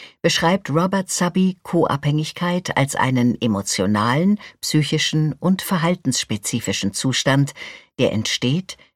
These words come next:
wenn ein Mensch über einen längeren Zeitraum belastenden Regeln ausgesetzt ist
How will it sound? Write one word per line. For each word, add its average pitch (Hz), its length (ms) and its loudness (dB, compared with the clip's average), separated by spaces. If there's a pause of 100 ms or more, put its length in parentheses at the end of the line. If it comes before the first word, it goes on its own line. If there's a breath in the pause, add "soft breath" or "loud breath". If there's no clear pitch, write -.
wenn 156 140 6
ein 151 180 4
Mensch 170 320 2
über 165 260 0
einen 143 260 2
längeren 180 460 2
Zeitraum 139 680 0
belastenden 127 720 0
Regeln 120 520 0
ausgesetzt 98 680 -2
ist - 400 -4